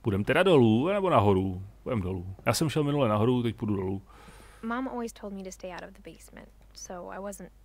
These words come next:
Speaker 2: too surprised when the key didn't fit.
Speaker 1: A tak nepůjdem dolů. Máma vždycky říkala, abych zůsta-, abych nechodila do, do sklepa, a takže mě nepřekvapuje, že ten klíč,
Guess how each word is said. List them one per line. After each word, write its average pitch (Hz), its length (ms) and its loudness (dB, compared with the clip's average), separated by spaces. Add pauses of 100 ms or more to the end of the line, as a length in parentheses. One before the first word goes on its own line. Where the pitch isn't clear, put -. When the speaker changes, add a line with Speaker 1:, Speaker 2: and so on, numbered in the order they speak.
Speaker 2:
too 214 120 -12
surprised - 680 -18
when 185 100 -16
the - 140 -20
key 208 100 -18
didn't - 340 -20 (100)
fit. 202 160 -12 (460)
Speaker 1:
A 87 280 -2
tak - 200 -12
nepůjdem 95 300 -8
dolů. 95 200 -2
Máma 107 260 4
vždycky 104 300 -2
říkala, 110 300 4
abych 101 200 2
zůsta-, 98 340 -4
abych 98 400 0
nechodila 101 480 4
do, 98 380 2 (500)
do 104 80 4
sklepa, 104 560 2 (180)
a 92 720 -4 (120)
takže 92 460 -2
mě 98 220 -4
nepřekvapuje, 92 600 -4
že 87 200 -8
ten 92 300 -4
klíč, - 640 -6